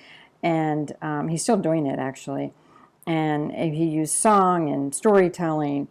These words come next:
and sort of ted-like sort of talks to just, to talk about aging and ageism and, and the importance of, um, treating people respectfully,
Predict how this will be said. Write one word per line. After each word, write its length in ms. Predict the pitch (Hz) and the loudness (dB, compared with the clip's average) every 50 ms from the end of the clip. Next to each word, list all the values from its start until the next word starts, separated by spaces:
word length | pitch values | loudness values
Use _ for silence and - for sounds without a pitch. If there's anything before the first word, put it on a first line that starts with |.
| - - - - - _ _ _ - | -12 -20 -20 -20 -20 _ _ _ -6
and 480 | 170 160 160 151 151 147 143 147 147 | -4 -2 -2 -2 -2 -2 -2 -4 -6
sort 180 | - - 160 151 | -6 -4 -4 -4
of 120 | 151 151 | -4 -6
ted-like 640 | - - - 196 196 175 175 175 165 160 160 - - | -8 -4 0 2 2 4 4 4 4 4 4 0 -6
sort 240 | - - - 175 165 | -6 -2 0 0 2
of 160 | 160 151 151 | 0 -2 -4
talks 460 | - - 175 156 151 151 151 - - | -4 -2 0 2 2 2 0 -4 -10
to 140 | - - 160 | -12 -10 -6
just, 300 | 151 170 175 175 - - | -4 -4 -4 -6 -8 -14
to 80 | - 170 | -14 -14
talk 260 | - - 165 156 156 | -8 -4 -4 -4 -2
about 180 | 160 165 160 - | 0 0 0 0
aging 520 | - - 170 170 170 160 165 156 156 151 151 | 2 2 2 2 2 0 -2 -4 -4 -4 -4
and 120 | 151 151 - | -6 -6 -4
ageism 720 | - 165 165 156 165 165 151 165 160 151 151 151 151 151 143 | -4 -2 -2 -2 -2 -2 -2 -2 -2 -2 -2 -2 -2 -2 -4
and, 220 | 143 147 147 139 | -4 -4 -4 -4
and 240 | 82 147 147 147 151 | -6 -6 -6 -6 -6
the 160 | 151 147 151 - _ - - - - - _ | -8 -10 -10 -12 _ -20 -20 -20 -20 -20 _
importance 680 | - 160 160 151 - - 180 175 - 165 156 147 - - | -6 -6 -6 -4 0 2 2 4 2 0 -4 -4 -2 -2
of, 500 | 156 156 156 156 156 147 143 139 - - _ _ _ _ _ _ _ - | 0 2 2 2 2 0 -2 -4 -8 -14 _ _ _ _ _ _ _ -10
um, 480 | - 151 147 147 143 143 143 - - - _ _ - - - - | -6 -4 -4 -2 -2 -4 -6 -6 -10 -14 _ _ -14 -14 -12 -12
treating 500 | - - - 190 185 175 180 175 160 151 | -6 -2 0 0 2 2 2 0 -2 -2
people 320 | - - 165 151 - 160 160 | -4 -4 -4 -4 -2 -2 -4
respectfully, 1000 | 151 156 151 - - - 170 165 - - - 165 156 156 156 151 151 151 151 147 | -2 -4 -6 -2 0 0 0 0 -2 -6 -8 -6 -4 -4 -4 -2 -2 -4 -4 -6